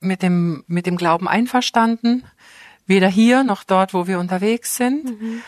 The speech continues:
Speaker 1: Und unsere Projekte und unsere Mitarbeiter sind abhängig davon, dass wir den himmlischen, den göttlichen Schutz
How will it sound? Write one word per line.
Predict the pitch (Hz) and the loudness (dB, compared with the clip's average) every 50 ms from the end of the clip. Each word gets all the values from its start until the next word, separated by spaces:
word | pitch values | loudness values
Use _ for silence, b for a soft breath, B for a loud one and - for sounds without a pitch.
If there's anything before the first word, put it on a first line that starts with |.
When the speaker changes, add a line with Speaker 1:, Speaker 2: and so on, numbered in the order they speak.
| - - _ | -18 -20 _
Speaker 1:
Und | - 190 196 190 185 180 185 185 185 185 185 - | -4 0 0 2 2 2 2 0 0 -2 -4 -4
unsere | - 185 185 185 185 185 180 185 | -4 -2 -2 0 0 0 -2 -2
Projekte | 180 - - 185 180 185 196 208 214 - - 240 208 | -4 -4 -2 -2 0 2 0 0 -2 -4 -4 -2 -2
und | 196 180 | -2 -2
unsere | 180 185 - 185 180 | -4 -4 -4 -4 -2
Mitarbeiter | 185 202 226 - 202 196 185 185 175 170 180 175 190 185 185 - B B B | -2 -2 -2 0 -2 -2 0 0 0 0 0 0 0 -2 -2 -2 B B B
sind | B - 202 190 180 | B -2 -2 0 0
abhängig | - 170 170 - 185 185 185 175 175 - | 0 -2 -2 -2 -2 -2 -2 -4 -4 -4
davon, | - 165 160 - - 165 165 165 165 B B B B B B B - | -4 -4 -4 -2 -2 -2 -2 -2 -4 B B B B B B B -2
dass | - 175 165 165 170 165 - - - - | 0 0 2 2 0 -2 -4 -6 -8 -10
wir | - - 175 165 | -8 -6 -6 -6
den | 160 165 160 160 | -4 -4 -6 -4
himmlischen, | 160 185 214 214 208 202 - - 175 | -2 -2 0 0 0 0 0 0 -2
den | 170 165 165 165 | -2 -2 -2 -2
göttlichen | 180 180 - 185 170 - 175 175 | -4 -4 -4 -4 -4 -2 0 0
Schutz | 170 - - 190 190 185 - - - - - | 0 0 0 -2 -2 -4 -4 -6 -6 -8 -10